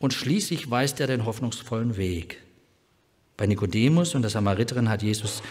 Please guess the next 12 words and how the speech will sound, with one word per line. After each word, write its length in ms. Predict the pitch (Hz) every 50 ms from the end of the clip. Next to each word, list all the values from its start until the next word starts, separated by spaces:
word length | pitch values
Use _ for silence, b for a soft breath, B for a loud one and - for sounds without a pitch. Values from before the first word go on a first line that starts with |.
| B B
sich 220 | - - 120 - -
im 100 | 113 113
evangelistischen 880 | 127 120 - 135 123 123 127 147 202 196 - - 120 104 98 107 110
oder 100 | 110 117
missionarischen 800 | 117 123 - - 127 120 123 135 147 214 - - - 127 104 104
Sinn 320 | 113 123 127 127 127 B B B B B B
als 260 | - 110 104 - -
Weg 440 | 98 110 117 117 113 - - - -
der 160 | 113 107 98
Rettung 320 | 95 95 - - 98 98 101 -
präsentiert. 840 | - - 90 - - 98 92 - - 95 87 82 78 - - - - - _ _ _ _ _ _ _ -
"Ich 480 | 107 107 107 104 - - - - -